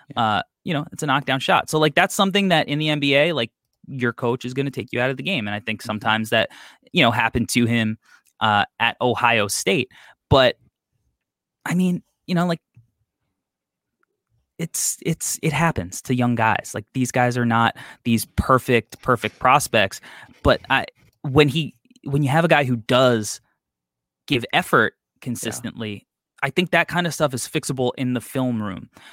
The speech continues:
Speaker 2: Uh, another area where I thought he was really good, I thought he was really good chasing shooters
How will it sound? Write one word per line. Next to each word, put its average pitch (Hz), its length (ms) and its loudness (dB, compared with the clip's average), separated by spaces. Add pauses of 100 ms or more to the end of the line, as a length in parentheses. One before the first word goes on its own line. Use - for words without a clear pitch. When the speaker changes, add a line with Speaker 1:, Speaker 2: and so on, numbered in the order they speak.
(180)
Speaker 2:
Uh, 110 320 0 (160)
another 123 320 4
area 143 340 6
where 135 140 4
I 135 60 4
thought 139 220 2
he 139 60 2
was 135 120 0
really 143 200 0
good, 156 240 -2
I - 60 -10
thought 202 160 0
he 208 40 6
was 175 120 4
really 165 160 4
good 160 180 0
chasing 147 400 -2
shooters - 540 -6